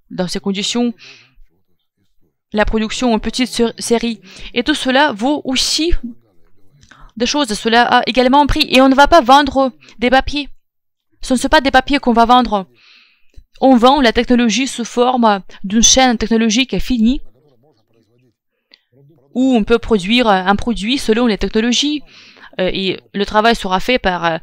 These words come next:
le personnel bien qualifié qui pourra juste cliquer sur les boutons, euh, appuyer sur les boutons et lancer les processus. Et cela, cela va, vaut beaucoup d'argent. Et même s'il n'y aura pas d'acheteurs, on pourra produire des choses nous-mêmes.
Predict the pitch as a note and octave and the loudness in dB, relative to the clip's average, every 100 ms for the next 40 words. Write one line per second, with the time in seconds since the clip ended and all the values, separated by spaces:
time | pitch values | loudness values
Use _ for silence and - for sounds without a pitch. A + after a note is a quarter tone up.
0 | - - G3 F#3+ G3+ A3 A#3 C4 G3+ F#3 | -12 -10 -2 0 2 0 0 0 0 0
1 | F#3+ G3+ G#3+ - C4+ - - G3 G#3 G#3 | -2 -2 -2 -2 -4 -6 -6 0 2 2
2 | B3+ G#3+ F#3 A3+ A#3 C4+ B3 G#3+ G3 F#3+ | -2 -2 0 0 2 0 -2 -2 -2 -2
3 | A3 C#4 C#4 A3 F3+ F3+ - A3+ A3+ G3 | -4 -4 0 0 0 -4 -2 -4 -4 -4
4 | F#3 G#3+ B3 C4+ A3+ F#3+ G3+ G#3+ - - | -4 -6 -6 -4 -4 -6 -8 -10 -16 -4
5 | G#3 G#3 B3 - A#3 B3 C4+ A#3+ F#3 - | -2 2 0 0 -4 -4 -4 -4 -6 -8
6 | - A3+ A#3+ - B3+ C4+ G#4 - - A3 | -6 -2 -2 0 2 2 -2 -8 -2 2
7 | A3+ A#3 - F#3+ G#3+ C#4 A#3 D4+ D4 G4 | 4 4 0 -4 -2 0 -2 0 2 2
8 | A3 A#3 G#3+ _ _ - - - - - | 0 -4 -6 _ _ -20 -20 -20 -4 2
9 | B3 A#3+ C#4+ A#3+ G#3+ A3 G#3+ G#3+ A3 A#3 | 4 6 6 4 0 0 2 0 2 2
10 | A#3 - - _ G3+ G#3+ - B3 C4+ F#3+ | 2 -2 -10 _ 0 0 0 -2 0 -4
11 | D#3+ - _ _ _ _ _ G#3 G3+ G#3+ | -8 -18 _ _ _ _ _ -6 -4 -2
12 | A3 G3+ - A#3 F#3+ A3 B3 G3 F3 - | -2 -2 -4 -6 -4 -6 -2 -2 -4 -6
13 | G3 G3+ B3 G3 F#3+ B3+ A#3 C4 A#3+ | -6 -4 -2 0 2 4 4 2 0